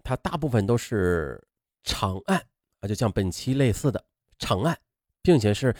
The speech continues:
大家可以一次性就收听完毕的长案啊，不用一集一集的去追啊。喜欢听细节比较多的案件的听友，不妨加入尚文的新米团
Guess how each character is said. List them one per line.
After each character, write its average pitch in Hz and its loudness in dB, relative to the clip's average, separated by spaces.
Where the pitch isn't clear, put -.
大 147 0
家 139 2
可 - 2
以 143 2
一 175 2
次 226 6
性 190 6
就 135 4
收 143 4
听 151 2
完 107 2
毕 196 0
的 101 0
长 87 -4
案 87 -6
啊， 90 -8
不 92 -4
用 95 0
一 113 -2
集 101 -2
一 117 0
集 98 -2
的 98 2
去 - -2
追 120 2
啊。 92 -10
喜 - -8
欢 160 0
听 185 4
细 202 2
节 170 4
比 151 -6
较 151 4
多 240 6
的 - 4
案 135 4
件 127 4
的 107 4
听 117 2
友， 98 2
不 135 2
妨 98 2
加 113 2
入 110 4
尚 107 0
文 107 4
的 104 2
新 - -8
米 113 2
团 92 -2